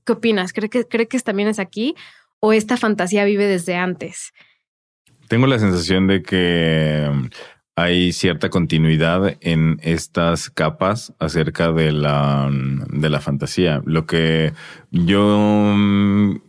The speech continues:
Speaker 2: identifico, lo que yo comprendo es que tenemos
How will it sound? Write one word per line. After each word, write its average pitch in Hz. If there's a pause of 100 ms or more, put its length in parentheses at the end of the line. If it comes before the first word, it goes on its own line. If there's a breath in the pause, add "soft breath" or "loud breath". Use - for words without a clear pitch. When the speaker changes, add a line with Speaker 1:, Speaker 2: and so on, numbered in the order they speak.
(260)
Speaker 2:
identifico, 87
lo 82
que 82
yo 82
comprendo 90
es 90
que 95
tenemos 90